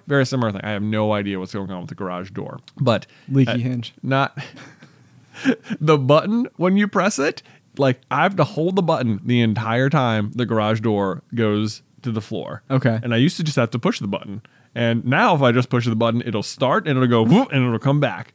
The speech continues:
Speaker 1: And I don't know what's going on. Like, it used to be the case that if something was, like, in the way, like, in the way of the laser beam or something, it would be like, Oh,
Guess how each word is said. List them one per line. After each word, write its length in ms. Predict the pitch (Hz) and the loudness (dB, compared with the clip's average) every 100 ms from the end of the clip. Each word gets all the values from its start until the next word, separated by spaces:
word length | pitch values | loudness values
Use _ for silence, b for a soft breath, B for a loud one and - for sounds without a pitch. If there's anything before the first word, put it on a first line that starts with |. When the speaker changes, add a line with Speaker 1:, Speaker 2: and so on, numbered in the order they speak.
| b | b
Speaker 1:
And 120 | - - | -14 -4
I 60 | 311 | -2
don't 160 | 427 | 0
know 120 | 302 311 | 2 2
what's 220 | 311 349 | 2 0
going 320 | 277 240 233 | 2 4 4
on. 320 | 240 143 127 - B B | 4 2 0 -6 B B
Like, 300 | 165 143 - - | 2 2 2 -2
it 160 | 165 | 2
used 240 | 165 311 - | 4 4 2
to 60 | |
be 100 | 254 | 0
the 120 | 226 214 | 0 0
case 220 | 196 190 | 0 2
that 120 | 165 | 2
if 80 | 127 | 2
something 280 | 160 170 131 | 2 2 2
was, 140 | 123 | 0
like, 140 | 117 - | 0 0
in 140 | 143 | 2
the 100 | 131 | 4
way, 320 | 120 127 135 | 4 2 2
like, 160 | 131 113 | 2 0
in 80 | 120 | 0
the 60 | 120 | 2
way 140 | 123 | 2
of 60 | 123 | 2
the 80 | |
laser 320 | 110 117 139 139 | 2 0 0 0
beam 240 | 139 143 | -2 -2
or 40 | |
something, 420 | 139 151 151 143 139 | -2 -2 0 -2 0
it 80 | 127 | -2
would 180 | 120 113 | -2 0
be 140 | 123 | 2
like, 340 | 117 110 107 - | 2 2 -2 -2
Oh, 260 | 190 101 | 0 0